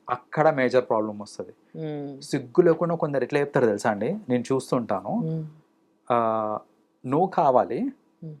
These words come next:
Speaker 1: కానీ నీ పిల్ల వద్దు నాకు.
Speaker 2: Hmm.
Speaker 1: నీ పిల్లని మీ అన్-, మీ ఇంట్లోకి ఇచ్చేసి ని-, నిన్ను మాత్రం పెళ్లి చేసుకుంటా" అని అంటుంటారు. అంటే most men,
Speaker 2: Hmm.
Speaker 1: when they are seeking for second marriage, వాళ్ళకి
Speaker 2: Hmm.
Speaker 1: సెకండ్ మ్యారేజ్ అది.
Speaker 2: Hmm.
Speaker 1: So వాళ్ళకి సెకండ్ మ్యారేజ్ అయినప్పుడు ఒక అమ్మాయిని,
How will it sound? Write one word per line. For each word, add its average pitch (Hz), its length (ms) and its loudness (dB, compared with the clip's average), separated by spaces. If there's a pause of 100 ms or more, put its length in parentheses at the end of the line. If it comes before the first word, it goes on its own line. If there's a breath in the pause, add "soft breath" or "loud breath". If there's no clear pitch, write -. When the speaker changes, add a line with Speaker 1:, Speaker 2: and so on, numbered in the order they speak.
(140)
Speaker 1:
కానీ 170 200 6
నీ 214 100 6
పిల్ల 160 280 6
వద్దు 131 140 0
నాకు. - 320 -6 (200)
Speaker 2:
Hmm. 151 340 -10 (360)
Speaker 1:
నీ 151 140 0
పిల్లని 170 380 4
మీ 190 140 0
అన్-, 151 220 0
మీ 151 100 -2
ఇంట్లోకి 170 440 2
ఇచ్చేసి 165 520 0 (100)
ని-, 170 160 2
నిన్ను 175 260 0
మాత్రం 190 280 4
పెళ్లి 143 260 6
చేసుకుంటా" 135 520 2 (280)
అని 131 140 4
అంటుంటారు. 113 340 -4
అంటే 127 140 -4
most 139 460 -2
men, 139 160 2
Speaker 2:
Hmm. 165 840 -8
Speaker 1:
when 135 80 8
they 139 200 0
are - 80 -10 (140)
seeking 165 180 0
for - 160 0 (120)
second 139 220 0
marriage, 104 260 -2
వాళ్ళకి 139 300 4
Speaker 2:
Hmm. 247 80 0
Speaker 1:
సెకండ్ 240 200 8
మ్యారేజ్ 208 300 4
అది. 120 220 2
Speaker 2:
Hmm. 156 440 -12 (500)
Speaker 1:
So 226 80 10
వాళ్ళకి 165 420 4
సెకండ్ 208 280 -2
మ్యారేజ్ 196 260 0
అయినప్పుడు 139 680 -4
ఒక 139 160 -2
అమ్మాయిని, 165 600 0